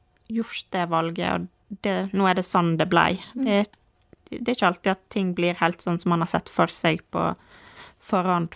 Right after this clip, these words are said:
Speaker 1: men det kan bli veldig fint likevel.
Speaker 2: Hva vil du på en måte si til de som sitter hjemme og som kjenner at, ja,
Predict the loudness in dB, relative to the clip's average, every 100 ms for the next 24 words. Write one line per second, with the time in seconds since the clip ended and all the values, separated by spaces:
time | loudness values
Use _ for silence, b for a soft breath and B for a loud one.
0 | 2 2 2 2 2 4 6 6 6 4
1 | 4 2 4 4 6 6 4 0 B -12
2 | -12 _ _ _ _ _ _ _ _ _
3 | _ _ _ -4 0 2 2 0 -2 -6
4 | -6 -8 -2 4 6 4 6 6 6 6
5 | 4 4 2 0 2 2 2 0 -2 -2
6 | 0 2 2 2 2 2 0 -2 _ -2
7 | 0 2 2 2 2 2 0 0 2 2
8 | 2 2 -2 -6 -20 -20 b b b b
9 | b b _ -6 -4